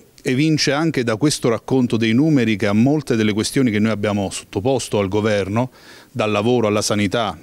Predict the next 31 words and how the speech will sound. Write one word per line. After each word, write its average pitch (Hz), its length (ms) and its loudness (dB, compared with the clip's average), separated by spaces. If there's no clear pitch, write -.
dalle 107 280 -2
infrastrutture 110 720 -2
alle 110 140 0
scuole, 113 540 -2
non 139 140 2
ci 135 120 0
sono 117 180 0
state 107 240 0
risposte. 95 600 -4
Molte, 147 640 0
molto 147 340 0
del 127 100 4
lavoro 127 260 2
parlamentare 117 640 0
di 117 80 0
opposizione 123 640 0
finisce 117 340 0
nel 113 180 2
vuoto, 101 600 0
in 117 100 2
un 117 80 4
governo 117 340 0
che 104 160 -2
tende 104 240 -2
a 95 60 -2
fare 104 640 -2
da 110 180 -2
solo 165 540 0
e 110 80 -4
spesso - 520 -2
è 98 180 2